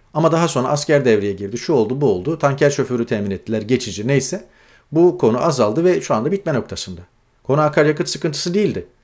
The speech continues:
Konu tanker şoförü sıkıntısıydı. Yani o rafinerideki akaryakıtı istasyonlara götüren şoför sıkıntısıydı. Ve azaldı, bitmek üzere.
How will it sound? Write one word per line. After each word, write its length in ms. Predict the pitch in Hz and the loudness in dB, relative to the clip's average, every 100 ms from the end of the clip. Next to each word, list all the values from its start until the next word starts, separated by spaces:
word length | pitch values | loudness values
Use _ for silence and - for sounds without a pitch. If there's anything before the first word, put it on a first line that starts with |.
| _ _ _ | _ _ _
Konu 320 | - 131 214 - _ | 0 2 2 -2 _
tanker 300 | - 147 180 | -2 2 2
şoförü 360 | 214 147 117 95 - _ - | 2 0 -2 -6 -8 _ -20
sıkıntısıydı. 720 | - - - 98 98 - 92 92 - | -16 -12 -10 -10 -8 -8 -8 -12 -2
Yani 220 | 123 120 | 0 0
o 380 | 123 156 165 127 | 2 2 2 2
rafinerideki 600 | 127 147 143 147 147 156 | 0 2 2 2 0 -2
akaryakıtı 760 | 127 - 110 107 - - 214 214 - - - | -2 0 2 0 0 2 2 2 -16 -20 -6
istasyonlara 760 | - - 143 147 143 147 175 170 - | 0 2 2 4 4 4 4 0 -2
götüren 320 | 127 143 160 | -2 0 -2
şoför 300 | 147 147 165 | -2 -2 -4
sıkıntısıydı. 680 | 143 - 90 - - 85 - _ _ _ - | -6 -10 -14 -14 -14 -16 -18 _ _ _ -4
Ve 100 | 208 | 0
azaldı, 400 | 240 240 247 156 | 0 2 2 2
bitmek 280 | 151 175 123 | -2 -4 -4
üzere. 240 | 98 | -6